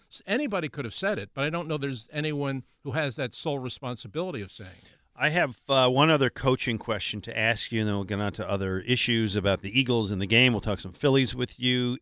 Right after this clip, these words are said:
Speaker 2: and it's the other team. It was Ron Rivera. At the end of the game, he scores a touchdown with no time to go. He's down one point.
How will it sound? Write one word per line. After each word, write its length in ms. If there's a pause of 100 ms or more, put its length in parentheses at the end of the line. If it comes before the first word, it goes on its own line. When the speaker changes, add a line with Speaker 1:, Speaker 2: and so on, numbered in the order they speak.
Speaker 2:
and 300
it's 240
the 120
other 180
team. 380
It 160
was 200
Ron 260
Rivera. 480
At 160
the 160
end 140
of 80
the 60
game, 340
he 40
scores 320
a 60
touchdown 540
with 160
no 300
time 420
to 40
go. 340
He's 180
down 420
one 380 (180)
point. 480